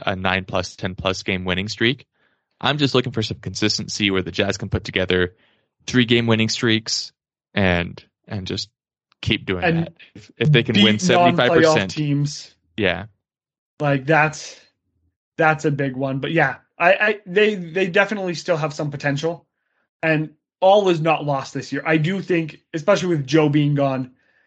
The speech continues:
Speaker 2: my, um, playoff, my championship hopes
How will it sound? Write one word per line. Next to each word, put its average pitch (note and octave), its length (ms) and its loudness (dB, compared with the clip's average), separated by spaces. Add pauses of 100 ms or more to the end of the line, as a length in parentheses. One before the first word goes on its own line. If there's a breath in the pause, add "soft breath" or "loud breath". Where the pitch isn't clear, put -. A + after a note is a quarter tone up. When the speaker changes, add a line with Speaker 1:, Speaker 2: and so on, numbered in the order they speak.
(180)
Speaker 2:
my, D#3+ 240 6
um, D3 320 2
playoff, E3+ 640 2 (480)
my E3 180 2
championship E3+ 640 -2
hopes - 500 -2